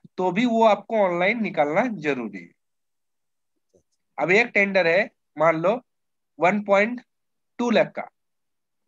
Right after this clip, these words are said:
उसमें से सो-, अभी cement है, Cement ही वहां पे एक लाख का लगने वाला है, तो वो tender offline नहीं publish कर सकते, उसको online ही publish करना पड़ेगा। ठीक है,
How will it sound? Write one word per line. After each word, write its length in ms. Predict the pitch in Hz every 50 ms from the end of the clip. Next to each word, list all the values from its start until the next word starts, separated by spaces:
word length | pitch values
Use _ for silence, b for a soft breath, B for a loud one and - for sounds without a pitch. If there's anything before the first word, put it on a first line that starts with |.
| - -
उसमें 280 | 175 190 185 226 247 233
से 200 | 240 269 269 254
सो-, 380 | - 240 233 214 - - - - _ _ -
अभी 180 | 147 160 190
cement 420 | 202 208 - 214 208 202 196 175 151
है, 120 | 127 - - _ _ _ _ _
Cement 420 | - - 190 196 208 240 262 254
ही 60 | 262
वहां 200 | 254 254 233 220
पे 180 | 214 226 233 220
एक 120 | 214 220
लाख 220 | 220 208 202 202 - - _ _
का 100 | - 208
लगने 280 | 196 190 180 170 175 165
वाला 220 | 151 139 123 110
है, 100 | 92 80 - _ _ _ _ _
तो 60 | -
वो 100 | 175 196 208
tender 300 | 208 202 190 185 196 202
offline 480 | 185 170 160 160 175 175 185 208 208
नहीं 200 | 175 143 156 160 160
publish 300 | 160 147 151 151 147 151
कर 140 | - 143
सकते, 300 | 135 - 127 113 _ 120
उसको 280 | 117 113 113 - - 170
online 320 | 156 147 143 143 139 139
ही 60 | 147 151
publish 360 | 156 135 120 123 127 127 -
करना 280 | _ 117 107 104 104
पड़ेगा। 340 | 101 104 98 - - - _ _ _ _ _ _ _ _ _ _ _ _ _ 110 _ _ _ _ 90 _ _ _ _ _ _ _ _ _ _ _ _ _ _ _ _ _ _ _ _ _ _ _ _ _ _ _ _ _ _ _ _ _ _ 101 _ _ 98 95 _ _ _ _ _ _ _ _ _ _ _ _ _ _ _ _ _
ठीक 140 | - 160 160
है, 200 | 196 240 269 254